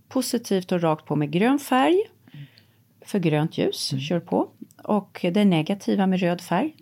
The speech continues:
Speaker 1: stopp.
Speaker 2: Mm.
Speaker 1: Och så några saker var lite mittemellan med gul färg.
Speaker 2: Mm.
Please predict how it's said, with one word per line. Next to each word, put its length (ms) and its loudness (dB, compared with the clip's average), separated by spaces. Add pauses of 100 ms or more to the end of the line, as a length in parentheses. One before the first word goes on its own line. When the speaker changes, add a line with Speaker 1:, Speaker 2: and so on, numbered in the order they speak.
Speaker 1:
stopp. 480 -6 (420)
Speaker 2:
Mm. 200 -2 (400)
Speaker 1:
Och 180 2
så 280 2
några 340 6
saker 360 0
var 100 2
lite 260 2
mittemellan 800 0 (680)
med 200 -2
gul 180 2
färg. 300 -2
Speaker 2:
Mm. 220 4